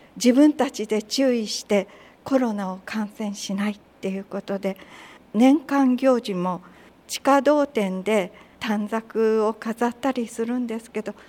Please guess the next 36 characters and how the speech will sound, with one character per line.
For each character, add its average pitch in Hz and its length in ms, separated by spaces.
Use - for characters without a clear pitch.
そ 262 140
れ 277 140
も 285 220
取 220 320
り 226 60
や 214 120
め 214 160
に 214 100
な 214 120
り 220 100
ま 220 220
し - 160
た。 185 140
安 294 380
ら 302 160
ぎ 294 120
祭 285 380
り 226 120
も 262 240
な 208 140
く - 160
な 202 160
っ 208 60
て、 226 400
作 - 240
品 214 240
発 214 260
表 190 120
も 202 340
し - 200
ま 202 160
せ 190 200
ん 185 80
で 180 140
し - 120
た。 196 160